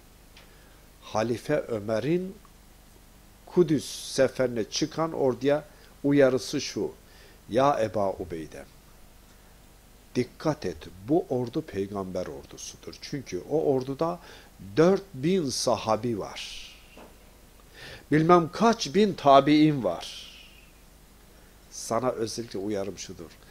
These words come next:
Aman bu ordunun eline dikkat et, günaha bulaşmasın.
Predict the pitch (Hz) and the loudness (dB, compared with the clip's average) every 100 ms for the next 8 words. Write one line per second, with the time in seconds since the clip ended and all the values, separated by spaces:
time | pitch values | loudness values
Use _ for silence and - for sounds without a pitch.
0 | - - - - 104 101 113 104 87 117 | -20 -20 -20 -8 -4 -2 -2 -4 -6 -4
1 | 139 110 101 92 101 98 85 - 98 98 | -2 -2 -4 -6 -8 -8 -10 -10 -8 -6
2 | 104 104 92 92 - - 120 - 139 - | -6 -8 -8 -14 -14 -10 -10 -6 -6 -6
3 | - 87 82 - 80 - 76 - - - | -12 -10 -10 -10 -12 -12 -12 -12 -14 -16
4 | - - | -14 -16